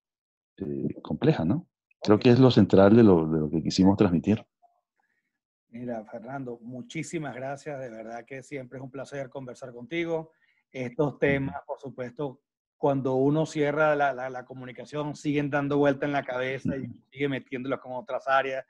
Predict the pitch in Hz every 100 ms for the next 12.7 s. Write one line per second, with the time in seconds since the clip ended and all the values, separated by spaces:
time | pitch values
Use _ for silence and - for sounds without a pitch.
0 | _ _ _ - 139 131 135 131 101 117
1 | 107 92 78 73 - - 120 117 127 127
2 | 139 120 139 135 151 151 _ _ _ _
3 | _ - 120 143 170 151 139 139 135 160
4 | 147 156 143 131 127 127 131 147 151 139
5 | 107 _ _ _ _ _ - 139 - 135
6 | 131 143 165 160 165 165 160 160 156 160
7 | 160 170 165 139 139 147 160 143 170 139
8 | 135 139 127 131 151 147 - 156 151 170
9 | 170 143 127 147 147 156 151 170 147 117
10 | 104 _ 135 135 131 139 - 127 156 180
11 | 156 139 131 - 127 135 135 175 139 127
12 | 165 151 139 123 165 202